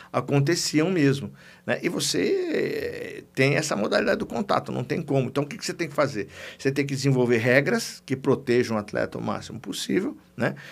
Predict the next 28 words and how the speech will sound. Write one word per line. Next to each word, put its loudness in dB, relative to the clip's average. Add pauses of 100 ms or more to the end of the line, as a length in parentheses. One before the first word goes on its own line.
(100)
Desenvolver 4
um 2
treinamento 4
e, 0
e 4
através 4
do -2
treinamento 0
o 0
atleta -2
se -6
expõe -4
menos 0 (500)
e, 4
obviamente, 6 (160)
tratar 6
as 0
lesões 2
que 0
vão 2
advir 0
disso -4
aí -2 (240)
e -10
fazer 0
o 0
melhor 2
possível. 0